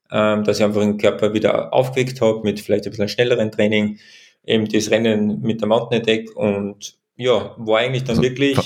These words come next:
Speaker 2: verpatzte Generalprobe quasi bei der Mountain Attack, damit nachher der,
Speaker 1: <laughs> Ja.
Speaker 2: die Premiere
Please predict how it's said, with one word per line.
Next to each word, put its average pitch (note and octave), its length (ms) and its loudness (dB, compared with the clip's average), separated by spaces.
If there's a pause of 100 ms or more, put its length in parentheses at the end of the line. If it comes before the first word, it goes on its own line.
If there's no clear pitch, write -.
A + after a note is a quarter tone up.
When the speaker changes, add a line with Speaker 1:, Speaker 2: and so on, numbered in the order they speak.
(120)
Speaker 2:
verpatzte A#2+ 500 0
Generalprobe G#2 840 0
quasi G2 260 2
bei - 80 -8
der F#2 80 0
Mountain G2 400 -2
Attack, G2 400 2
damit G2 320 0
nachher F#2+ 300 2
der, F#2 420 0 (180)
Speaker 1:
<laughs> B2+ 240 -6
Ja. A2+ 200 2
Speaker 2:
die A2+ 60 4
Premiere G2 720 0